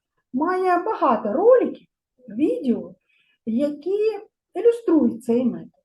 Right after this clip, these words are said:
Але, м, е, в більшості з них, е, це процедура, яка, е, потребує часу,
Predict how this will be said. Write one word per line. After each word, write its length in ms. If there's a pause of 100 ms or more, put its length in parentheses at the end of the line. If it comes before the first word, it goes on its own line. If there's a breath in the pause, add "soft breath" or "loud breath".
(1200)
Але, 580 (200)
м, 480 (1000)
е, 520 (400)
в 60
більшості 680
з 100
них, 400 (300)
е, 400 (320)
це 540 (240)
процедура, 600
яка, 720 (480 soft breath)
е, 220
потребує 800
часу, 760